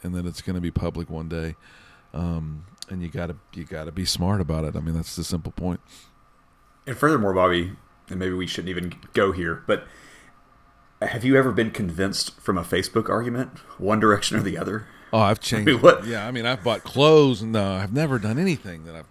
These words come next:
Speaker 1: because of a Facebook post. Of course not. I,
Speaker 2: Like, at what, <laughs>
Speaker 1: I've
Speaker 2: what
Speaker 1: been
Speaker 2: is
Speaker 1: tempted to
Speaker 2: possibly
Speaker 1: click
Speaker 2: the
Speaker 1: a link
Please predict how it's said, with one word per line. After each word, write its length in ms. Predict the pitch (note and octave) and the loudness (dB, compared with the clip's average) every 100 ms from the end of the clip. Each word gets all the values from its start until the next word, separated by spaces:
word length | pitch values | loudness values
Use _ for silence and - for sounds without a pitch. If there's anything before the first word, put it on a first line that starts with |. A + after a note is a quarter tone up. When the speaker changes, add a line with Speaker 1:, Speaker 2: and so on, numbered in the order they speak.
| - F#2 | -18 -16
Speaker 1:
because 300 | F#2+ G2+ F2 | -14 -10 -8
of 80 | F2 | -6
a 80 | E2+ | -6
Facebook 560 | G2 F2 - F#2 F2 | -4 -4 -6 -10 -10
post. 340 | F#2 E2+ D#2 G#2 | -12 -12 -12 -16
Of 100 | - | -14
course 300 | F3 E3 - | -12 -12 -12
not. 240 | D#2+ C2 _ - - _ | -16 -18 _ -20 -20 _
I, 160 | D#3 C3+ | -4 -2
Speaker 2:
Like, 220 | C#3 C3+ - | -2 -4 -4
at 140 | - - | -6 0
what, 260 | C#3+ - - | -2 -2 -14
<laughs> 180 | - - | -12 -10
Speaker 1:
I've 540 | - - - - F#3+ | -10 -12 -8 6 8
Speaker 2:
what 60 | F#3+ | 10
Speaker 1:
been 80 | F3 | 8
Speaker 2:
is 60 | |
Speaker 1:
tempted 340 | - G3 D3+ D3+ | 10 8 10 8
to 40 | |
Speaker 2:
possibly 160 | C3+ A2+ | 8 8
Speaker 1:
click 180 | D#3+ | 8
Speaker 2:
the 120 | B2+ | 10
Speaker 1:
a 20 | |
link 60 | C#3 | 8